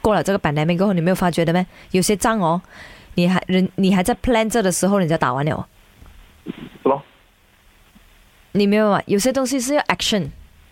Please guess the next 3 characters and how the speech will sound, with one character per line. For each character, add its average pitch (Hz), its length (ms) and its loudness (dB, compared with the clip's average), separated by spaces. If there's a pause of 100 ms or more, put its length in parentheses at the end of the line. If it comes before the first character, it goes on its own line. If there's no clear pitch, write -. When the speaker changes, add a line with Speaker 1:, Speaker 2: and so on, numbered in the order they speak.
(1400)
Speaker 2:
嗯。 - 100 -6
Speaker 1:
先 220 280 0
action。 202 460 -2